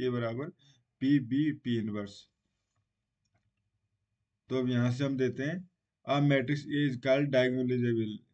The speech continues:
कोई matrix जो है वो diagonalizable कब कहलाता है? If it is similar to a diagonal matrix D, अगर ये किसी diagonal matrix D के similar हो,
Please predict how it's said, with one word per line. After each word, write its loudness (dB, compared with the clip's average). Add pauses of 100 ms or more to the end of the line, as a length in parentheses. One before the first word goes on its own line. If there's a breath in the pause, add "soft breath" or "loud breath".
कोई 0 (140)
matrix -2 (100)
जो -2
है -4
वो 2
diagonalizable 0
कब -6
कहलाता -2
है? -8 (960)
If -4
it -4
is -2
similar -2
to -2
a -2
diagonal 0
matrix -4
D, -4
अगर -2
ये 2 (100)
किसी -2 (380)
diagonal 0
matrix -4 (100)
D 0
के -2
similar -2
हो, -10